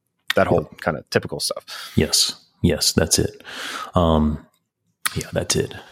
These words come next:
Speaker 2: Th-, I, and I'm hesitating right now 'cause I'm like, "Gosh, there's just, like, so more." And we talked about this even off before. It's like, "Oh, should I say this and should we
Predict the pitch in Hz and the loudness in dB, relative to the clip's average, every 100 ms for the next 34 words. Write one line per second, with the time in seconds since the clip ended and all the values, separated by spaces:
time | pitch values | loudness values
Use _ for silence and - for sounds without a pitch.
0 | - - 120 110 113 101 - 104 - - | -6 -4 2 2 4 2 0 -6 -6 2
1 | 107 92 90 101 98 98 90 85 85 82 | 4 4 4 2 4 4 4 4 2 0
2 | 85 82 78 - - - - - 95 127 | -2 -2 -4 -8 -12 -8 -6 -6 -6 -4
3 | 139 - - - - 120 117 107 107 95 | -2 -2 0 2 2 2 2 4 4 4
4 | 87 85 87 - 82 87 82 85 82 80 | 4 2 0 2 0 0 -2 0 2 0
5 | 82 - - - - - 87 87 85 - | 0 -6 -14 -14 -12 -8 -2 0 0 -2
6 | 78 - - 92 82 82 - 110 98 92 | -8 -10 -6 -6 -4 -4 -2 0 0 0
7 | 95 90 92 - 80 - - 101 | -2 0 -2 -2 -4 -4 -4 -2